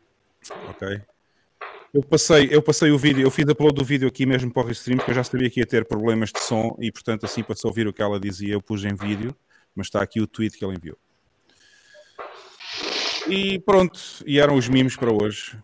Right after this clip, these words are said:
que nós tínhamos. E agora queria só, eh, hoje temos uma edição especial do Idiota da Semana, que temos que passar já,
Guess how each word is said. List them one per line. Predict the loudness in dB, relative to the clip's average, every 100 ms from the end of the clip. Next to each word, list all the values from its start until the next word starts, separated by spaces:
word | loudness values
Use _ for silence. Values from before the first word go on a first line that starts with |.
| _
que | -6
nós | -4 -4
tínhamos. | -4 -4 -4 -6 -12 -6
E | 0
agora | 4 4 4
queria | 2 0 0
só, | 0 2 4 4 0 -6 _ _
eh, | -4 -2 -2 -2 -2 -2
hoje | 0 0
temos | 2 0 2
uma | 2 2
edição | 0 0 -2
especial | -2 -4 0 2
do | 2
Idiota | 2 0 0
da | -6
Semana, | -4 -4 -4 -6
que |
temos | -6 -8
que | -6
passar | -6 -2 -2
já, | -2 -4